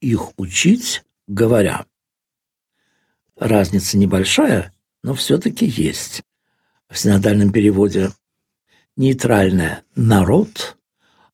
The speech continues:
а в оригинале стоит такое, ну, грубоватое несколько слово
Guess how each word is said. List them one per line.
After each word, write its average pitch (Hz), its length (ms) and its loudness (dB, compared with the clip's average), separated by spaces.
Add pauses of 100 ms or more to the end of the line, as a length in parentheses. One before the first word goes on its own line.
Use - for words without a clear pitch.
а 117 140 -4
в 101 60 0
оригинале 110 580 2
стоит 110 640 -2
такое, 101 560 -2
ну, 135 200 -10
грубоватое 151 840 2
несколько 143 460 0
слово 135 340 -4